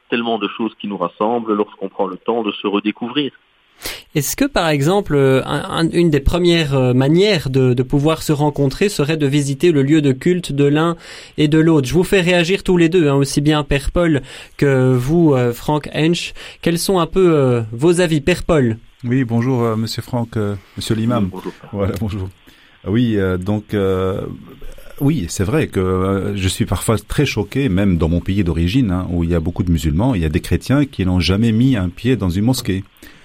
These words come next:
Speaker 3: ou bien des musulmans qui n'ont jamais mis un pied dans une église. Et donc ça, c'est choquant. Donc, euh, alors là, ça m'étonnerait pas qu'en Belgique, ça soit encore, euh, la situation ne soit pas mieux que ça.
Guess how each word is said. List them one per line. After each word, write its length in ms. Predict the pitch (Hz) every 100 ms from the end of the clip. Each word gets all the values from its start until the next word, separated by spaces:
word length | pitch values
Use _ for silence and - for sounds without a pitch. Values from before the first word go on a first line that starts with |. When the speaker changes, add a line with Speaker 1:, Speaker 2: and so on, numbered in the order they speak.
| _
Speaker 3:
ou 80 | 107
bien 180 | 80 98
des 140 | 90
musulmans 480 | 76 76 82 80 127
qui 120 | 127
n'ont 120 | 90 90
jamais 260 | 90 95
mis 160 | 101 107
un 120 | 90
pied 200 | - 120
dans 120 | 98
une 180 | 82 113
église. 420 | 120 92 95 - - _ - - _
Et 100 | 90
donc 180 | 87 98
ça, 140 | - 95
c'est 100 | 92
choquant. 460 | - 92 147 120
Donc, 260 | 82 85 -
euh, 180 | 82 82
alors 280 | 85 90
là, 100 | 92
ça 140 | 90 -
m'étonnerait 400 | - 90 85 87
pas 180 | 123 123
qu'en 240 | 117 98
Belgique, 460 | 92 92 92 123 -
ça 100 | 92
soit 180 | -
encore, 380 | 98 90 110 90
euh, 140 | 90 90
la 80 |
situation 500 | 85 - 95 - 110
ne 80 | 101
soit 200 | 90 98
pas 440 | - 104 101 95 90
mieux 260 | 98 123
que 120 | 120
ça. 240 | 104 139